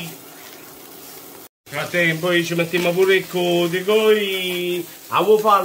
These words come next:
leggera, leggera, light? Ma chi light? Sì, fa soffriggere tanto bello, oi! Spruzzata di vino bianco, tanto bella. Voglio, fate evaporare l'alcol e poi vi faccio vedere il resto.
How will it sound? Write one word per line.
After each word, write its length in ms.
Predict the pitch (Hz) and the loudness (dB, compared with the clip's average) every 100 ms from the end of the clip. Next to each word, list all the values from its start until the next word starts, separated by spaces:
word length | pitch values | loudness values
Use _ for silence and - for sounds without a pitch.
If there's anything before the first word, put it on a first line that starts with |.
| 180 | 0
leggera, 680 | 175 - 160 190 180 185 | -2 -6 -6 -4 -2 -2
leggera, 800 | 185 180 170 190 185 175 170 170 | 0 0 -2 -4 -2 -2 0 0
light? 960 | 185 208 196 170 160 151 - 160 147 143 | 2 4 4 2 0 -8 -12 -6 -6 -4
Ma 160 | 160 160 | -6 -4
chi 120 | 190 | -6
light? 760 | 185 156 147 123 110 - 117 104 | -4 -4 -4 -8 -14 -10 -10 -10
Sì, 260 | 160 160 | -8 -8
fa 500 | 113 - - - 135 | -8 -16 -18 -8 -6
soffriggere 640 | 151 160 - 160 165 151 147 | -4 -6 -6 -10 -8 -6 -4
tanto 360 | 160 175 165 147 135 | -4 -4 -6 -8 -4
bello, 400 | 135 139 143 196 | -4 -2 -2 0
oi! 440 | 202 170 156 151 - - - - - - _ | 0 -2 -8 -12 -12 -14 -14 -14 -16 -18 _
Spruzzata 1400 | - - - - - - 165 185 196 - 247 247 240 233 | -20 -18 -16 -14 -12 -8 -4 -2 -4 -4 0 2 2 0
di 100 | 220 | -2
vino 420 | 220 254 247 233 233 | -4 -4 -4 -4 -4
bianco, 1080 | 220 214 196 175 165 156 165 160 143 120 107 | -2 0 0 -4 -6 -8 -6 -4 -2 -4 -6
tanto 340 | 160 123 135 131 | -6 -6 -8 -4
bella. 540 | 226 240 240 233 220 - - - - - - | 0 0 -2 -2 -4 -8 -20 -20 -20 -6 -2
Voglio, 300 | 175 170 120 | 0 0 -2
fate 520 | - 196 233 220 220 | -6 -4 -4 -4 -4
evaporare 680 | 190 180 175 180 254 202 190 | -2 -2 -2 -2 -2 -2 -4
l'alcol 540 | 269 277 277 269 277 | -4 -4 -2 0 0
e 60 | 196 | -2
poi 140 | 226 | -12
vi 80 | 208 | -12
faccio 320 | 185 180 - | -8 -8 -6
vedere 260 | 170 160 139 | -8 -8 -12
il 60 | 113 | -12
resto. 360 | 95 - - | -14 -16 -20